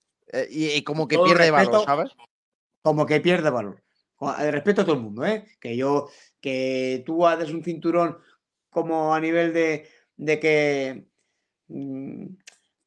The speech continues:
Speaker 2: pa obsequiar a la gente, pa que, pa premiarlo, pa que, yo eso te lo compro, pero cinturón de España es un cinturón que tiene que ser algo fuera de lo normal. Porque si no, que todo esto se desvalora y, y pierde,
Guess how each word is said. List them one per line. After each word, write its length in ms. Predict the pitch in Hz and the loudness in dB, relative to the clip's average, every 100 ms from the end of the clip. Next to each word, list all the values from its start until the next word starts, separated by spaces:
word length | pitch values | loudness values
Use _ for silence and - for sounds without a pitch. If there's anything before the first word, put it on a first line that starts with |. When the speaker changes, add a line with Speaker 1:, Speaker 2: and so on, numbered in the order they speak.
| _ | _
Speaker 2:
pa 140 | - 147 | -4 -4
obsequiar 440 | - 143 147 170 | -4 -4 2 2
a 60 | 160 | 2
la 80 | |
gente, 400 | 151 185 220 196 180 | 0 2 2 2 2
pa 160 | 165 | 2
que, 80 | 156 | 0
pa 180 | - 143 | -2 -2
premiarlo, 600 | 139 131 180 208 196 190 | -2 -2 2 2 2 2
pa 160 | 175 - | 2 0
que, 240 | 156 _ _ | -8 _ _
yo 240 | - 147 185 - _ | -8 -4 -4 -8 _
eso 200 | 139 165 | -10 -8
te 60 | 180 | -6
lo 140 | 143 | -6
compro, 260 | 143 123 117 | -6 -12 -12
pero 320 | 127 123 - _ _ - | -10 -12 -14 _ _ -10
cinturón 460 | 208 196 208 220 | -6 2 2 4
de 60 | 196 | 0
España 580 | 180 208 220 233 240 262 | 2 2 2 0 0 -6
es 80 | - | -6
un 140 | 170 160 | -4 -4
cinturón 320 | 156 170 170 | -4 -2 -2
que 80 | 165 | -2
tiene 140 | 165 | -4
que 60 | 147 | 0
ser 80 | 170 | 0
algo 360 | 147 160 160 | 2 0 0
fuera 240 | - 147 139 | -2 -4 -4
de 60 | |
lo 80 | 127 | -4
normal. 400 | 120 117 113 101 _ _ | -8 -10 -12 -16 _ _
Porque 200 | 147 143 | -10 -8
si 120 | 156 | -4
no, 160 | 196 220 | -2 0
que 140 | 196 | -2
todo 280 | 190 196 196 | 0 0 0
esto 180 | 196 202 | -2 -6
se 140 | 165 | -2
desvalora 600 | 143 131 139 180 196 196 - | -2 0 0 0 -2 -6 -10
y, 300 | 165 151 139 - | -8 -4 -4 -4
y 140 | 143 | -8
pierde, 760 | 123 160 147 139 135 123 117 | -2 0 0 -2 -4 -6 -10